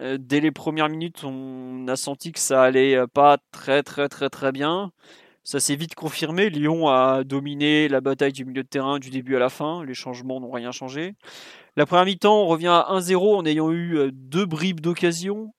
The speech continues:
Euh, la, la frappe, enfin, deux frappes de Florenzi.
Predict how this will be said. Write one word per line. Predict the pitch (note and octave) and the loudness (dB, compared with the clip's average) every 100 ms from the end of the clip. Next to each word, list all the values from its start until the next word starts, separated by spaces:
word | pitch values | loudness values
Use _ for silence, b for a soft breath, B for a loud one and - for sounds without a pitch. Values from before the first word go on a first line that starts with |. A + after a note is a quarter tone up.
| - | 0
Euh, | D3 C#3+ C#3+ C#3 C#3 C#3 C#3 C#3 C#3 C#3 C3+ C3+ C3+ C3+ C3+ C3+ C3+ A#2 A2 G#2+ G2 G#2 | 6 8 8 6 4 2 2 2 2 2 2 0 -4 -8 -14 -14 -16 -20 -20 _ -20 -10
la, | C3+ C3 C3+ C3+ C3+ C3+ | -4 4 6 8 8 8
la | C3+ | 4
frappe, | - - E3 - | 2 4 4 4
enfin, | C#3 | -2
deux | C3+ E3 | 0 0
frappes | - F3 E3 | 4 4 4
de | D3 D3 C#3+ | 0 0 0
Florenzi. | - D3+ C#3+ C#3 D3+ E3+ F3+ | 0 0 2 0 -6 -6 -6